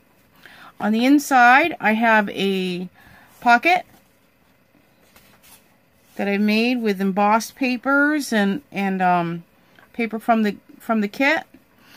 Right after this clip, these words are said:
This is a traveler's notebook style. Um,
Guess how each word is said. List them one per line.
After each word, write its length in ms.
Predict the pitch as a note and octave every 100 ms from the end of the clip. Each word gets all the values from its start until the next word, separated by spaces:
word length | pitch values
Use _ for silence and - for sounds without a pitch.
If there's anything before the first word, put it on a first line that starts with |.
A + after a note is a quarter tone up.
| - -
This 160 | A3+
is 100 | A#3+
a 20 |
traveler's 560 | A3 - C#4 C4+ B3+ A3+
notebook 440 | A3+ B3 - C#4+
style. 760 | - - D4+ D4+ D#4 D#4+ E4 E4 - - - - -
Um, 580 | G#3 G#3 G3+ F#3 F#3+